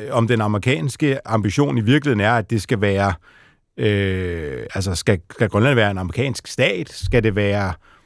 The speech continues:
sådan en associeringsaftale, ligesom Palau, hvor de har styr på militæret, men de ellers kan passe sig selv?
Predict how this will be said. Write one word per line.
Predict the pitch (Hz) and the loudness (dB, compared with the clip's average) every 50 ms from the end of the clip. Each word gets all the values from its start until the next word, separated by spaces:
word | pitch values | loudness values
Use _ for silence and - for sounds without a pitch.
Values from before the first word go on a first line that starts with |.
| _ _ - | _ _ -8
sådan | - - 135 135 | -2 2 4 4
en | 123 120 113 101 85 - _ _ _ _ - - | 4 4 2 0 -4 -6 _ _ _ _ -6 0
associeringsaftale, | 123 120 104 117 104 85 - 107 123 156 170 170 151 - - - 120 113 110 113 - - 123 113 110 110 107 110 | 0 2 2 2 0 0 0 2 2 2 2 2 0 -2 -4 -2 0 2 2 0 2 2 2 2 2 2 0 0
ligesom | 107 117 131 117 - 147 131 113 104 - _ _ _ _ _ _ _ _ _ - | 2 2 2 2 2 2 2 2 0 -2 _ _ _ _ _ _ _ _ _ -2
Palau, | - 127 117 104 95 98 110 135 156 156 139 | 0 2 2 2 2 2 2 2 2 2 0
hvor | 135 123 | -2 -2
de | 113 98 104 | 0 2 0
har | 110 101 | 0 0
styr | 87 - 139 143 139 | 2 0 0 0 0
på | - - 127 120 113 110 107 107 104 101 101 92 | 0 2 2 4 4 4 2 2 0 0 0 -2
militæret, | 110 101 104 95 - 127 135 151 143 143 143 127 | 0 -2 -2 0 2 2 2 2 2 0 2 2
men | 127 110 95 | 2 0 0
de | 113 117 | 0 -2
ellers | 127 135 127 - | -2 -2 -4 -4
kan | - 107 | -4 -4
passe | - - 120 120 - - | -2 0 0 0 -2 -4
sig | 117 101 | -6 0
selv? | - 143 170 - | 2 2 2 2